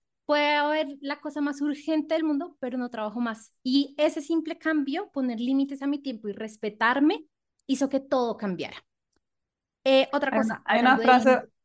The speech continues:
Speaker 2: hay una frase, perdona
Speaker 1: Dime,
Speaker 2: que te
Speaker 1: tranquila.
Speaker 2: corte, que, que me ha servido muchísimo a mí para, para mi negocio, es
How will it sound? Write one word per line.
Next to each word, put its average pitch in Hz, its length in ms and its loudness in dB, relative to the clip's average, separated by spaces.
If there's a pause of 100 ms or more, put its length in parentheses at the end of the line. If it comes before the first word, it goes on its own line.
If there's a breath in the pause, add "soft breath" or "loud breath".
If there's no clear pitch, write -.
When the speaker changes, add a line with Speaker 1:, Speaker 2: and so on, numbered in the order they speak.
Speaker 2:
hay 226 140 4
una 262 140 4
frase, 262 240 0
perdona 240 240 2
Speaker 1:
Dime, - 0 -
Speaker 2:
que 226 80 -4
te 226 100 0
Speaker 1:
tranquila. - 20 -4
Speaker 2:
corte, 247 320 0
que, 233 80 -4 (240)
que 214 160 -4
me 208 100 0
ha 220 60 2
servido 233 320 -4
muchísimo 220 720 -2
a - 140 -2
mí 196 140 -2
para, 190 480 0
para 180 160 -2
mi 175 80 -2
negocio, 208 420 -2
es 202 180 -2